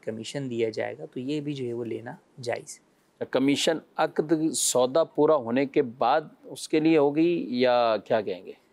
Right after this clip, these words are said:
Speaker 1: جی، سودا مکمل ہونا، یعنی اس کا کام کیا ہے کہ ان دونوں کا سودا ہو جائے۔
Speaker 2: صحیح۔
Speaker 1: اگر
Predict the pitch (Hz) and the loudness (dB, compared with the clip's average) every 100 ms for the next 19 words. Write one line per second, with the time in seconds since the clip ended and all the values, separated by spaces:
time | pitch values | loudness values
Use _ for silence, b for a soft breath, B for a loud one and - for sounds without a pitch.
0 | - 120 110 151 160 202 175 135 147 147 | -10 -6 -2 0 0 0 -2 -2 -2 0
1 | 156 127 113 123 147 - - - 180 - | 0 0 0 -2 -4 -4 -4 -2 -4 -2
2 | 139 151 175 170 160 160 170 151 151 135 | -2 -2 -2 0 0 0 -4 -4 -2 0
3 | 127 135 156 156 - 131 117 131 123 110 | 0 0 -2 0 0 2 4 2 0 -2
4 | 101 - - _ - 131 117 - _ - | -6 -10 -12 _ -2 0 0 -8 _ -12
5 | 123 147 | -2 -2